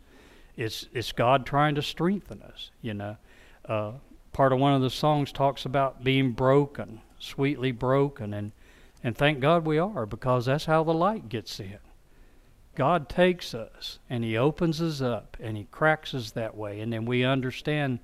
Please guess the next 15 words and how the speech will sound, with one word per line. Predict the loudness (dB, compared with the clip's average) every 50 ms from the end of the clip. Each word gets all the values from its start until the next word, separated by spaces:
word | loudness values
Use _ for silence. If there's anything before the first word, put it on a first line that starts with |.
| -10 -20 -20 -20 -20 -20 -20 -12 -8
God, | -6 -4 -2 -2 -2 -4
and | -4 -4 -4
we | -4 -4 -4
see | -4 -4 -2 -2 -2 -2
his | -2 -2 -2 -2
strength | -4 -6 -8 -6 -6 -6 -8 -10 -12 -18 -20 -20 -20 -20 -20 -20 -20 -20 -20 -18 -10 -8
and | -6 -2
his | 0 2 2 0 0 0
light, | 0 0 0 0 -2 -6 -10 -16 -20 -12 -8
and | -6 -4 -2
not | -2 -2 -2 -2
just | -4 -6 -6 -6 -4 -4
our | -4 -2 -2
own. | -2 -2 -2 -6 -8 -12 -16 -20 -20 _ -20 -20 -20 -20 -20 -20 -20 -20 -20 -20 _ _ _ -20 _ 0
But | 0 0 0 -2 -6